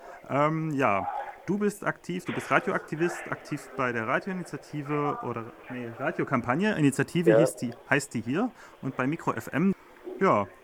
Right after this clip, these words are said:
Speaker 1: und frage dich, was du in diesem Rahmen des Perspektivenkon-, Kongresses in Berlin gerade so tust, was deine Erwartungen sind.
Speaker 2: Und jetzt gestern und heute den ganzen Tag,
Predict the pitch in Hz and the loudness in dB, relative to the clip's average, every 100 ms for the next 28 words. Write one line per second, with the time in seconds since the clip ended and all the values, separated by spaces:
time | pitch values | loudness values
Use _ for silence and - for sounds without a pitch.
0 | - - 127 127 - - 110 123 151 160 | -18 -8 -6 -6 -8 -6 0 2 2 -2
1 | 160 - - - - 110 131 - 151 143 | -2 -4 -14 -16 -8 -2 -2 -2 -2 0
2 | 139 139 110 113 139 131 139 131 - - | 2 2 4 2 2 -2 -4 -4 -6 -4
3 | 127 147 139 135 - - - 139 131 131 | -4 -2 0 -2 -2 -10 -4 0 0 0
4 | 135 127 127 117 113 120 131 131 - - | -4 -2 0 2 2 4 4 2 -4 -16
5 | - 117 117 120 123 113 127 113 - 110 | -4 0 2 2 0 0 2 2 0 -4
6 | - 120 113 117 127 117 110 110 107 - | 0 2 2 2 4 4 4 2 2 -2
7 | - - - 117 117 117 120 117 - 113 | -20 -20 -2 4 4 2 -2 -6 -2 0
8 | 110 - - 123 - - 135 131 131 107 | 0 -2 -2 0 0 4 4 4 0 0
9 | 113 113 104 110 127 123 120 117 117 123 | 0 0 2 2 4 2 4 2 -2 -6
10 | 107 107 110 | 0 0 0